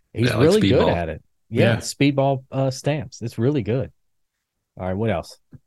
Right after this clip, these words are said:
Speaker 3: See, I got a, uh, P P, uh, P P E kit from Magid Gloves. They sent over a pair of glasses and gloves,
Speaker 1: Yeah,
Speaker 3: um,
Speaker 1: so
Speaker 3: from them.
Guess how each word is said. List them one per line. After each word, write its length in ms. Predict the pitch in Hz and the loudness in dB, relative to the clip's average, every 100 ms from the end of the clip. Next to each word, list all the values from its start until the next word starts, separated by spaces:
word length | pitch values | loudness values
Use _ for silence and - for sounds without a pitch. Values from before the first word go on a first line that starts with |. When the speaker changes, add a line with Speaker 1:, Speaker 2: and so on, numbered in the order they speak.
| _ - | _ -4
Speaker 3:
See, 160 | 107 | 0
I 80 | 104 | 2
got 180 | 117 113 | 4 2
a, 180 | 107 107 | 2 0
uh, 160 | 107 117 | -2 0
P 160 | 170 | 0
P, 340 | 151 143 - - _ - | 2 0 0 -12 _ 0
uh, 240 | 120 107 | 2 2
P 140 | - | 2
P 120 | 143 135 135 | 2 2 2
E 80 | 135 | 2
kit 240 | - 143 | 0 -2
from 200 | - 120 | 0 2
Magid 340 | 117 117 120 117 | 4 2 0 0
Gloves. 380 | 110 117 123 110 | 0 0 0 0
They 80 | 104 | 0
sent 180 | 117 | 0
over 400 | 110 110 110 107 - _ _ _ _ _ _ _ - | 2 2 2 0 -6 _ _ _ _ _ _ _ -8
a 60 | 117 | 0
pair 260 | 127 113 | 4 4
of 200 | 104 - | 0 -2
glasses 560 | - 113 117 - 123 - | 0 2 2 2 0 0
and 240 | 117 107 104 | -2 0 0
gloves, 680 | 110 117 131 - - - _ _ | 0 0 -2 -4 -8 -12 _ _
Speaker 1:
Yeah, 140 | 107 123 | 0 4
Speaker 3:
um, 60 | 104 | 4
Speaker 1:
so 140 | 139 | 4
Speaker 3:
from 100 | 107 | 4
them. 320 | 110 120 - | 4 2 -2